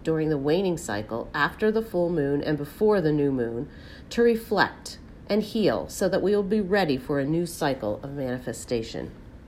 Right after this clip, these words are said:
Finally, I love the cyclical nature of following the moon, as it allows for the ebb and flow of events, efforts, rest, reflection,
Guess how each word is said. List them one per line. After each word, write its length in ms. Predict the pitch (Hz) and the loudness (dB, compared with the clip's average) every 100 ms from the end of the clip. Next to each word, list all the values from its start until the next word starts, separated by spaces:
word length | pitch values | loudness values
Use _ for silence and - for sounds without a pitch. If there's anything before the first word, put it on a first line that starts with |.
| - - - - - - - - - - - | -20 -20 -20 -20 -20 -20 -20 -16 -16 -16 0
Finally, 640 | 269 277 208 143 90 - - - - - | 6 8 8 4 2 -2 -10 -18 -12 2
I 120 | 196 | 6
love 400 | 220 226 240 220 | 8 8 8 6
the 80 | 196 | 2
cyclical 460 | - 180 143 151 | 0 0 0 0
nature 380 | 151 131 131 131 | 0 0 -2 -6
of 140 | - - | -6 -2
following 440 | 156 143 123 127 | 0 2 0 -2
the 80 | 120 | -4
moon, 380 | 131 - - - - - - | -4 -6 -8 -14 -18 -4 0
as 160 | 170 | 2
it 80 | 175 | 4
allows 580 | 156 170 165 185 214 214 | 4 4 4 4 2 0
for 140 | 170 | 0
the 200 | 143 - | 0 0
ebb 280 | 170 180 190 | 2 2 2
and 140 | 208 214 | -2 -2
flow 300 | 165 156 143 | 0 0 0
of 120 | 139 | 0
events, 600 | 123 151 151 180 - - - - | -2 0 0 -2 -8 -14 -16 -6
efforts, 520 | 165 165 147 143 - - | -4 0 -2 -2 -8 -8
rest, 500 | 143 160 170 - - | 0 2 2 -4 -10
reflection, 720 | 147 - 160 156 - 151 131 | -10 -2 0 0 -2 -2 -2